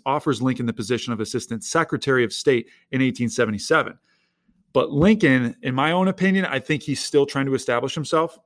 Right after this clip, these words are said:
He rejects the idea and rejects the offer. But nevertheless, he remains close to politics. He acted as a, a delegate to the Republican Convention in eighteen eighty. Eighty-one, President James Garfield approaches him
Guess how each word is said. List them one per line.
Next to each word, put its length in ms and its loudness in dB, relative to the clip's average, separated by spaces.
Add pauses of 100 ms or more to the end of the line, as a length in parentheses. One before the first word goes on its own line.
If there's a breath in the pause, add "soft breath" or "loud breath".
(240)
He 160 0
rejects 440 2
the 140 0
idea 320 0
and 160 -10
rejects 360 -4
the 120 -2
offer. 380 -8 (500 soft breath)
But 140 2
nevertheless, 480 6
he 60 0
remains 320 0
close 240 2
to 80 -6
politics. 560 -4
He 120 -2
acted 280 -2
as 160 0
a, 180 0
a 60 -2
delegate 440 0
to 60 -8
the 80 -2
Republican 460 -2
Convention 500 -4
in 80 -2
eighteen 340 -6
eighty. 260 2 (600 loud breath)
Eighty-one, 840 4 (220)
President 420 2
James 200 0
Garfield 520 0
approaches 520 -4
him 180 -18